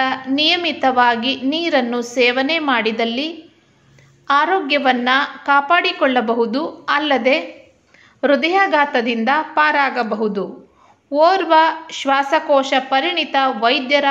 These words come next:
ಹೇಳಿಕೆಯ ಅನುಸಾರ, ಪ್ರತಿಯೊಬ್ಬರೂ ಕೂಡ ಇಂತಹ ಸೂಕ್ತವಾದ ಮಾಹಿತಿಯನ್ನ ತಿಳಿದುಕೊಂಡು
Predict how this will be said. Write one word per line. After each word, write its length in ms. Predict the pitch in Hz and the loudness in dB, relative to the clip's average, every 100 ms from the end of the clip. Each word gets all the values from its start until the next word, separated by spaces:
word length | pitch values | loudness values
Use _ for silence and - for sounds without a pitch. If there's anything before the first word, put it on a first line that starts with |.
| 277 | 0
ಹೇಳಿಕೆಯ 640 | 269 226 262 285 - 277 | 0 0 0 0 -2 -2
ಅನುಸಾರ, 640 | 277 233 226 226 214 202 233 294 - - _ _ _ _ _ _ _ _ _ _ _ _ _ | -2 -2 -4 -2 -2 0 0 -2 -12 -20 _ _ _ _ _ _ _ _ _ _ _ _ _
ಪ್ರತಿಯೊಬ್ಬರೂ 840 | 285 294 392 381 349 254 320 311 294 | 0 0 2 2 2 2 2 2 -4
ಕೂಡ 340 | - 277 233 247 285 - - - - | -2 2 4 2 0 -4 -16 -14 -6
ಇಂತಹ 460 | 311 330 339 285 320 320 - - | -4 -2 -2 2 4 4 0 -6
ಸೂಕ್ತವಾದ 720 | 359 392 - 285 247 240 233 247 269 262 - - _ _ _ _ - | -4 -4 -2 0 4 2 2 0 0 -4 -14 -20 _ _ _ _ -2
ಮಾಹಿತಿಯನ್ನ 760 | 262 294 330 349 285 269 254 254 240 - | 2 2 2 -4 0 0 2 0 -2 0
ತಿಳಿದುಕೊಂಡು 800 | 285 339 302 - 247 226 226 | 2 2 -2 -2 0 0 -2